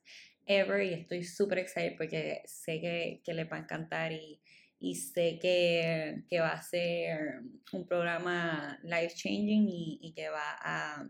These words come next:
ayudar a muchas personas, porque lo bueno es que es como un group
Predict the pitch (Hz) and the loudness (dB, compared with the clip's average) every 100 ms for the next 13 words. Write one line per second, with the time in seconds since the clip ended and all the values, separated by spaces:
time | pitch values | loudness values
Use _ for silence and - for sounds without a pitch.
0 | - 175 170 160 160 160 160 156 156 156 | -10 -6 -2 -2 -2 -2 -2 -4 -4 -8
1 | - _ - _ 208 233 233 214 214 - | -12 _ -20 _ 4 4 6 6 6 0
2 | - 208 208 185 156 156 - 170 170 165 | 0 2 2 2 -2 -2 -4 -4 -2 0
3 | 160 160 156 165 165 180 - 175 - 190 | 0 -2 -4 -4 -2 -2 -2 -6 -6 -4
4 | 180 180 175 - 220 220 | -2 -4 -4 2 2 2